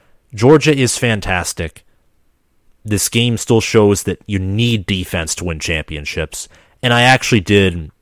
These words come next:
some statistical analysis the other day of teams in the college football playoff, and, like, if scoring defense or scoring offense is a better indicator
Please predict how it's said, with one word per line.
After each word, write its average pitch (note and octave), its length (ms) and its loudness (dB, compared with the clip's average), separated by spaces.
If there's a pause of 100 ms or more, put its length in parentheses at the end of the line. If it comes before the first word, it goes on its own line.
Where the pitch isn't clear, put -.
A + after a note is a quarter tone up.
(160)
some F#2 260 -4
statistical G#2 680 -2
analysis F2 720 -4
the F2+ 180 -8
other F2 200 -4
day D#2+ 440 -6 (680)
of G#2 160 -4
teams G#2+ 320 -4
in G#2 80 -4
the G2 80 -6
college G2 320 -2
football F#2+ 340 -2
playoff, F2+ 600 -4 (540)
and, F2 460 -2 (560)
like, F2 400 -4 (240)
if - 140 -4
scoring G#2 480 2
defense G2 520 -2
or E2+ 60 -4
scoring G2 480 2
offense D#2+ 640 -4
is F#2 160 -8
a D2+ 40 -4
better E2+ 280 -4
indicator F2 800 -6